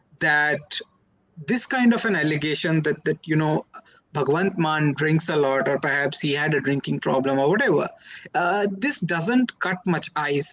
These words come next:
in Punjabi, uh, electorate। You know, it might be an issue in some other states, but to say that this is, this will be viewed as a deep personal flaw, I think, uh, the, the, the, his political opponents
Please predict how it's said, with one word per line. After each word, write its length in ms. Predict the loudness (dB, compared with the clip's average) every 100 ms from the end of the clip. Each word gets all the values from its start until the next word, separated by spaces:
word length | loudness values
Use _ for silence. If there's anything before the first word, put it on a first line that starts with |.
| 0
in 140 | 0
Punjabi, 600 | 2 0 0 0 -2 -2 -8 _ _ _ -4
uh, 280 | -2 -2 -2
electorate। 680 | -2 -2 -2 -6 -8 -12 -14 -20 _ _ -4
You 80 | 0
know, 80 |
it 160 | 2 2
might 280 | 2 4 6
be 100 | 6
an 100 | 4
issue 400 | 2 2 2 2
in 160 | 2 2
some 300 | 2 -2 -2 -2
other 240 | 0 0
states, 440 | -2 -2 -2 -2 -4
but 200 | -4 -4 -10 -20 -8 -2
to 80 | -2
say 360 | 0 2 4
that 240 | 4 2 0
this 200 | 0 0
is, 500 | 2 2 2 -4 -8
this 280 | -4 -2 2
will 180 | 2 4
be 140 | 2
viewed 340 | 2 4 4 4
as 180 | 2 0
a 80 |
deep 380 | -2 -2 -2 0
personal 480 | 0 0 2 2 2
flaw, 360 | 0 0 0 -4 -10 -16 -6
I 120 | -4
think, 400 | 0 2 2 0
uh, 440 | 0 0 0 -2 -2
the, 200 | 0 0
the, 160 | 0 0
the, 240 | 0 0 -4 _ _ _ _ _ _ -4
his 200 | -2 0
political 520 | 0 0 0 0 0
opponents 600 | -2 0 0 0 -2 -4